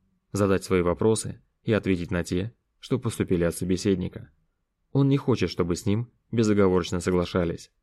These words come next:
потому что это даёт шанс для роста и возможность сделать наш мир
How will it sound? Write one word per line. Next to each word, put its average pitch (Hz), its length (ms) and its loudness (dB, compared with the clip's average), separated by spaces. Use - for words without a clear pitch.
потому 95 320 0
что 90 140 -2
это 90 380 0
даёт 104 320 4
шанс 98 240 0
для 90 180 2
роста 101 420 0
и 127 120 0
возможность 104 600 2
сделать 92 300 2
наш 90 200 -4
мир 95 280 0